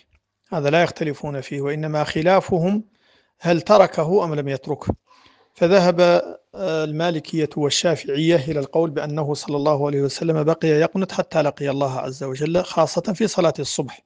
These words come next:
في الركعة الأخيرة. ويرى الأحناف أنه مما ترك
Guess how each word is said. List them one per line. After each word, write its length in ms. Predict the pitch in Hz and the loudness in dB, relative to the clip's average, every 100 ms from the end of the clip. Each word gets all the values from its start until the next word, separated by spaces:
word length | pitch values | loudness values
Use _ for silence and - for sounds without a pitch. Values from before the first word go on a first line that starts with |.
| _ - | _ -8
في 100 | 160 | -4
الركعة 320 | 160 151 143 | -4 -4 -6
الأخيرة. 400 | 147 143 - 131 - _ _ _ _ _ _ _ _ _ _ _ _ | -6 -8 -10 -12 -16 _ _ _ _ _ _ _ _ _ _ _ _
ويرى 540 | 202 185 180 180 202 175 | 2 4 4 2 2 2
الأحناف 540 | 160 160 175 185 - | 0 -2 0 0 2
أنه 280 | 165 160 147 | 0 0 -2
مما 260 | 151 147 143 | -2 -2 -2
ترك 460 | - 196 196 - | 2 2 2 -8